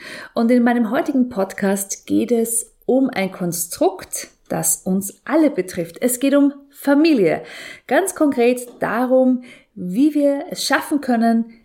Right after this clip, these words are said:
Kinder und Arbeit unter einen Hut zu bringen, wie wir mehr Männer dazu bringen, in Karenz zu gehen und was eigentlich in Schulbüchern noch passieren muss, damit auch dort die tradierten Rollenmodelle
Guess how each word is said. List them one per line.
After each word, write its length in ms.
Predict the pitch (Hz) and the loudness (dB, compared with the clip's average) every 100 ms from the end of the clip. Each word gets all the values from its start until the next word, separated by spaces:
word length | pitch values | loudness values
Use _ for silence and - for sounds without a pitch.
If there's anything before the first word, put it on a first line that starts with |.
| _ | _
Kinder 460 | - 381 339 311 - | -4 0 2 2 0
und 240 | - - | -4 -4
Arbeit 560 | 175 196 214 208 190 - - | 0 2 2 0 -2 -8 0
unter 260 | 262 240 | 2 2
einen 160 | 196 269 | 0 0
Hut 140 | 277 | -2
zu 140 | 254 233 | 0 0
bringen, 400 | 220 208 208 208 - _ | 0 2 0 -2 -10 _
wie 240 | 190 294 269 | 0 0 2
wir 280 | 262 254 247 | 0 -2 -6
mehr 360 | 180 180 214 | -2 0 2
Männer 280 | 269 226 233 | 2 0 0
dazu 400 | 220 208 - 233 | 0 -2 0 -2
bringen, 420 | 208 202 202 202 - | 0 0 0 -2 -4
in 100 | 196 | -6
Karenz 400 | 185 185 302 311 | -2 0 0 0
zu 140 | - | -4
gehen 340 | 247 220 220 220 - - | 0 0 0 -2 -12 -10
und 240 | 202 175 170 | -6 -6 -4
was 320 | 180 - - | -6 -6 -6
eigentlich 680 | 196 226 240 240 233 226 - | -4 0 2 2 0 -2 -2
in 100 | 180 | -2
Schulbüchern 960 | 165 - 294 320 233 233 233 226 214 - _ | -2 -2 0 0 -2 -4 0 0 0 -6 _
noch 220 | 196 190 | -4 -4
passieren 400 | 185 175 233 226 | -6 -4 0 0
muss, 300 | 202 196 - - - | 0 -2 -6 -12 -12
damit 280 | - 208 208 | -2 -2 0
auch 160 | 269 - | -2 -4
dort 580 | - 208 165 339 - 254 | -2 0 0 -2 -4 -2
die 160 | 277 | -2
tradierten 480 | 277 233 233 233 240 | 0 -2 0 0 0
Rollenmodelle 800 | 202 190 208 202 196 185 185 | 0 2 2 0 2 2 0